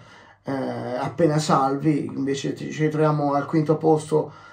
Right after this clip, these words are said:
ad avere una possibilità. Io spero veramente che il mister trovi qualche soluzione in, in attacco. Eh, mi sarei aspettato più un Donnarumma, l'avrei cercato, l'avrei voluto, eh, l'avrei lasciato anche novanta minuti,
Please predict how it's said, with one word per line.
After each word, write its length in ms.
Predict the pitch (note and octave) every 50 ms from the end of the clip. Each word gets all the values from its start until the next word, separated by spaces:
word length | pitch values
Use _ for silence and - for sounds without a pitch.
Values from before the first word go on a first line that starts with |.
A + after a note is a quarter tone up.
| - - - - - - -
ad 160 | F3+ F#3 F#3
avere 260 | F#3 E3+ F#3 F#3+ F#3
una 160 | F3 E3+ E3+
possibilità. 680 | E3 - D#3+ D#3 - - D#3+ D3+ D3 D3 D3 C3 A#2+ A#2+ -
Io 160 | F#3 F3 E3+
spero 320 | F3 - - F#3+ F3 F3 D#3+
veramente 460 | E3 D#3 D#3 D#3+ E3+ E3 D#3 - D3+
che 100 | D3+ D3+
il 80 | D3
mister 280 | D3+ D#3 D#3 D3+ D3 -
trovi 220 | D3 C#3+ C#3 C#3
qualche 280 | C#3 - C#3+ C#3 - C#3+
soluzione 760 | C#3+ - D3 C3+ B2+ B2+ A#2+ - D3 C#3+ C3+ C3+ B2+ B2 A#2+
in, 200 | B2 B2+ A#2+ A#2 A#2 A#2 A#2 A#2 A#2 A#2
in 100 | A#2+ B2+
attacco. 760 | C#3 - - - D3+ C#3 C#3 C#3+ - - F3 D#3+ D#3+ D#3+ - - _ - - - _ _ _ - - - _ _ _
Eh, 840 | - C#3+ D3 D3 C#3 C#3 C3+ C3+ C3+ C3+ C3+ C3+ C3 C3 C3 B2+ B2 B2+
mi 160 | C3+ D3+ D#3+
sarei 220 | D#3 - F3 E3+
aspettato 400 | E3 - - E3+ D3+ E3 D#3 D#3
più 160 | D3+ E3+ F3
un 100 | E3 D#3
Donnarumma, 720 | D3+ D3+ D#3 D3+ D3+ D3 D3 C3+ B2+ B2+ B2+ C3 C3 C3+
l'avrei 360 | C3+ C#3+ D3 D3 D#3 D#3 D3+ D3+
cercato, 520 | - E3 D3+ D3+ - G3 F#3 F3+ E3+ E3+
l'avrei 240 | E3 D#3 D3+ D#3 D3+
voluto, 560 | C#3+ D3+ D3+ C#3+ C#3 C3 A#2+ B2 C#3+ - -
eh, 800 | - C#3 C3+ C3+ C3 B2+ B2+ B2+ B2 B2 B2+ C3 C#3+ C3 - -
l'avrei 320 | - E3+ E3+ F#3 F#3+ G3
lasciato 340 | F#3+ F3 - - F#3+ - F3+
anche 200 | D#3+ D#3 - E3
novanta 360 | D#3 D#3 D3+ D3+ D3 C#3+ D#3
minuti, 580 | D3 D3 C#3+ C#3 C3+ C3 - - F#2+ - -